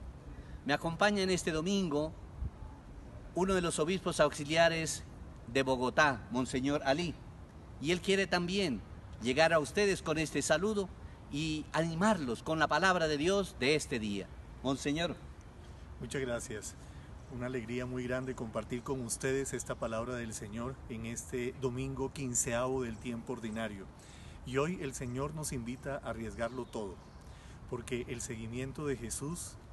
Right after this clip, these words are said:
Speaker 2: es arriesgarlo todo, dejar, eh, todo lo que nosotros tengamos que, eh, nos aleja precisamente de esa alegría y de ese gozo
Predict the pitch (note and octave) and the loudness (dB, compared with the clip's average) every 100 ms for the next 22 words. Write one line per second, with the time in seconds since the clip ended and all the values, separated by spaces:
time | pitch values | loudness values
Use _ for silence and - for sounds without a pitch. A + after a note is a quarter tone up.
0 | - A#2+ B2+ C#3+ - - - A2+ G#2+ G2 | -8 -2 -2 -2 -4 -6 -6 -6 -6 -6
1 | G2 A#2 B2 A#2+ - A#2 G2 F2+ G#2+ F#2+ | -4 -4 -4 -6 -4 -4 -4 -8 -10 -6
2 | A#2 B2 C3 - - - - - A2 G#2+ | -4 -4 -6 -12 -14 -14 -14 -8 -6 -6
3 | G#2+ G#2+ G#2+ C#3 C#3 E3 C#3+ B2 A2+ - | -6 -6 -6 -2 -2 -2 -6 -6 -4 -4
4 | C#3+ D3 D3+ - - B2+ A2 A#2 C3 E3+ | -6 -6 -8 -8 -6 -8 -4 -4 -4 -6
5 | - - A#2 G#2 - - - - - A2 | -8 -6 -6 -6 -10 -14 -16 -14 -8 -6
6 | G#2+ G#2+ - A2+ A2+ A2 - - - C3 | -6 -6 -8 -8 -6 -4 -4 -6 -6 -4
7 | B2+ E3 C3+ A2 - A#2+ B2 B2 C#3 B2+ | -2 -2 -4 -6 -6 -6 -2 -2 -2 -4
8 | C3 B2+ C3 - - - - A#2 A2 A#2+ | -4 -4 -4 -6 -14 -14 -10 -6 -4 -2
9 | - C3 B2+ B2+ A#2+ A2 G#2 C3 C#3+ C#3 | -2 -2 -4 -4 -6 -6 -6 -6 -6 -6
10 | - A#2+ A2+ A2+ A#2+ C3+ A#2+ B2 A#2+ C3 | -8 -8 -6 -4 -4 -4 -4 -4 -4 -6